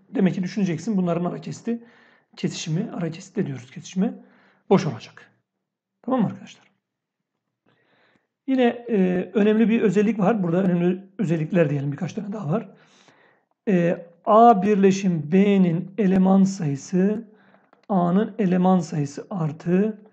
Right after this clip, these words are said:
B'nin eleman sayısı eksi A ile B'nin kesişiminin eleman sayısı.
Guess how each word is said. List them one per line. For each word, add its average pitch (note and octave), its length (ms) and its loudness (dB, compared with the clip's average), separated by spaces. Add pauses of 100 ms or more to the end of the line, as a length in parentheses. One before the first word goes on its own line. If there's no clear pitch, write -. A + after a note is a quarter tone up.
(480)
B'nin F3+ 500 0
eleman F#3 400 2
sayısı F#3 420 -4
eksi - 680 -8
A F#3+ 180 2
ile D#3+ 300 0
B'nin F#3 320 0
kesişiminin F#3 520 -2
eleman A#2+ 260 -8
sayısı. - 360 -20